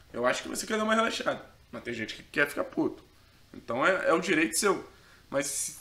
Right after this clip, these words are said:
a partir do momento que você quer dar uma relaxada e não consegue observar, é, todo o processo que um time de aspirantes exige, não é nem precisa, é exige, você vai ficar puto.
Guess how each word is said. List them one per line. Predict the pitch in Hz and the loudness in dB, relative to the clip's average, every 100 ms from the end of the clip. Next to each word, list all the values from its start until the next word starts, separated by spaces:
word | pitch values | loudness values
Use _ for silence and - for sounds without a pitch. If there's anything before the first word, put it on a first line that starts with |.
| - | 0
a | 160 | 2
partir | - 180 - 226 | 4 0 0 -4
do | |
momento | 262 160 151 - | -4 -4 -4 -6
que | 131 | -8
você | 131 - | -8 -4
quer | 185 170 | -2 0
dar | |
uma | 165 | 0
relaxada | 165 143 131 - 120 - - - - - | 2 4 4 0 -2 -4 -12 -20 -20 -12
e | 135 | -2
não | 143 165 | 0 0
consegue | 170 - 147 139 | -2 -2 -2 -4
observar, | 131 - 131 131 120 139 - - - - - | -6 -4 -4 -2 4 4 4 -2 -16 -20 -16
é, | - 131 127 123 117 - - - | -6 -2 0 0 0 -2 -12 -8
todo | 156 156 | -8 -8
o | |
processo | - 131 120 - 131 143 - - | -6 -4 -4 -2 2 2 2 -6
que | 147 135 | -10 -10
um | 123 | -8
time | - 131 123 | -8 -6 -8
de | 110 | -6
aspirantes | 117 - 120 113 117 127 120 - 107 - - - - | -8 -8 -8 -8 -6 -6 -8 -12 -12 -12 -14 -20 -4
exige, | - 190 - 175 226 - - - - _ - | 0 0 0 -2 -2 -4 -8 -18 -20 _ -14
não | 127 151 | -6 -2
é | |
nem | 165 254 | -2 -4
precisa, | - 294 - 170 165 - - - - | 0 0 0 -4 -6 -10 -14 -20 -4
é | - 143 - | -2 -2 0
exige, | - 240 175 254 214 - - - _ _ _ _ _ - _ _ _ - - | 2 4 4 2 0 -6 -16 -20 _ _ _ _ _ -20 _ _ _ -20 -12
você | 339 - | -6 -4
vai | 214 | -2
ficar | 190 240 | -2 -2
puto. | 233 214 - | -2 -6 -6